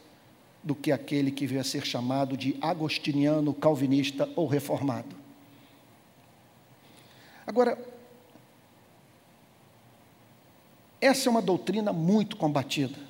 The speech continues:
uma vez que pessoas são levadas a dizer que uma vez que a igreja seja conduzida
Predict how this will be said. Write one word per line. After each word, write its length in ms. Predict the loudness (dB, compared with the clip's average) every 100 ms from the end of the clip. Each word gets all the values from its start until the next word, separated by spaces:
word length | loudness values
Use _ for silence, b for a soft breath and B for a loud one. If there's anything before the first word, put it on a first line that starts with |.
| -20 -20 -20 -20 -20 -20 -20 -20 -20 -20 -20 -20 -20 -20 B B B
uma 220 | 2 2
vez 360 | 2 0 0 -2
que 120 | -2
pessoas 1120 | -2 0 0 0 2 0 -4 -10 -10 -8 -6
são 360 | -4 -4 -4 -10 -16 -20 -10
levadas 880 | -4 -2 2 2 0 -2 -6 -10 -12 -16 B B B B B
a 100 | -2
dizer 640 | 0 -2 2 2 0 -4
que 100 | -2
uma 200 | 2 2
vez 420 | 2 0 0 0
que 160 | -2 0
a 60 | 0
igreja 580 | 2 2 2 0 -4
seja 680 | -6 -6 -6 -4 -4 -2 -4
conduzida 1300 | -6 0 2 2 0 -4 -4 -6 -6 -8 -6 -8 -8